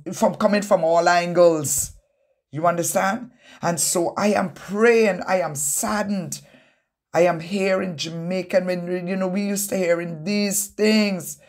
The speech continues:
This has come in like, like eating cereal, to sit down and hear these things here in Jamaica. But to see for such a small island,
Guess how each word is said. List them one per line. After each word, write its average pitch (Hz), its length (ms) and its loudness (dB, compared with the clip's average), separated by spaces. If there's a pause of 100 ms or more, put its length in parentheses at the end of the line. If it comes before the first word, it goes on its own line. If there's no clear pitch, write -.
(260)
This 196 200 -4
has 190 200 -2
come 170 200 -6
in 180 180 -2
like, 180 300 4
like 175 180 2
eating 170 460 -8
cereal, 180 680 -2 (360)
to 185 120 -4
sit 175 220 0
down 175 220 0
and 160 140 0
hear 147 300 0
these 160 240 -8
things 165 240 -8
here 165 180 0
in 156 80 -6
Jamaica. 143 380 -4
But 147 200 -4
to 156 80 -8
see 196 560 -2 (160)
for 185 140 2
such 180 320 0
a 165 80 -4
small 196 760 2 (600)
island, 185 760 0